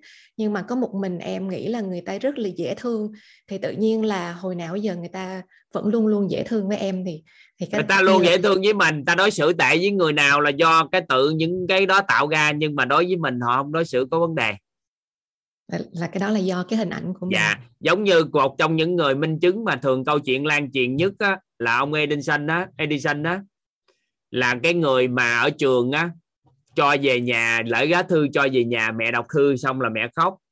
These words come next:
Speaker 2: Sau đó hỏi tại sao khóc, thì mẹ, ổng ấy, mẹ mới nói là gì, con là một đứa trẻ thiên tài, nên là trường không có dạy được con, mà về nhà mẹ sẽ,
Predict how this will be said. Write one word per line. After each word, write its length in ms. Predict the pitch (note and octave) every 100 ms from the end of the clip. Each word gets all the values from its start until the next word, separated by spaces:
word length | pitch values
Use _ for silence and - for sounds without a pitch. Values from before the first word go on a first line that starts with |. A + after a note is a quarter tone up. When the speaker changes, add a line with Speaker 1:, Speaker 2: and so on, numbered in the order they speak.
| _ _ _ _ _ _ _
Speaker 2:
Sau 180 | - C#3+
đó 100 | D#3
hỏi 260 | D3+ A#2+ D#3
tại 220 | G#2+ B2
sao 200 | C#3+ C3
khóc, 280 | D#3+ E3+ -
thì 120 | - B2
mẹ, 360 | A#2 A#2 A#2 A#2 G#2
ổng 200 | B2+ D#3+
ấy, 220 | F3+ F3+
mẹ 360 | E3 B2+ A#2 B2
mới 140 | D3+
nói 220 | D#3+ D#3+
là 100 | F3+
gì, 320 | C3+ A#2+ A2+ G#2+ -
con 200 | D3 C#3+
là 80 | B2+
một 180 | A#2 C3+
đứa 100 | F3
trẻ 220 | D#3+ C3
thiên 320 | - E3+ C#3+
tài, 360 | B2+ A2+ G#2+ F#2+ _ _ -
nên 200 | C#3+ C#3+
là 100 | B2
trường 340 | - B2+ A#2+
không 160 | B2 C#3+
có 80 | D#3+
dạy 300 | C3+ G#2 B2
được 180 | A#2 G#2
con, 260 | C3+ C3 C3
mà 80 | A#2+
về 160 | A#2 A2+
nhà 380 | A2+ G#2+ G#2 G#2+
mẹ 260 | G#2+ G#2
sẽ, 400 | A2 G#2+ A2+ C#3+